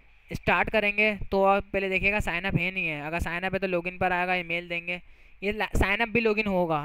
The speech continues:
अभी तो ये काम हो गया। जैसे कि अगर मैं इसको login करूँ,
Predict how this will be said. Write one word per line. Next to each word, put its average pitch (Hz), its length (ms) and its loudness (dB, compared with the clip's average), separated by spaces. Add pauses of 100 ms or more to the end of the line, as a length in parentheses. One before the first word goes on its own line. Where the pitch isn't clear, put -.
अभी 185 200 2
तो 202 80 4
ये 202 120 4
काम 190 200 0
हो 151 120 -4
गया। 143 260 -4 (360)
जैसे 160 200 0
कि 190 60 4
अगर 185 220 -2
मैं 196 120 -2
इसको 202 180 4
login 190 300 -2
करूँ, 185 260 -2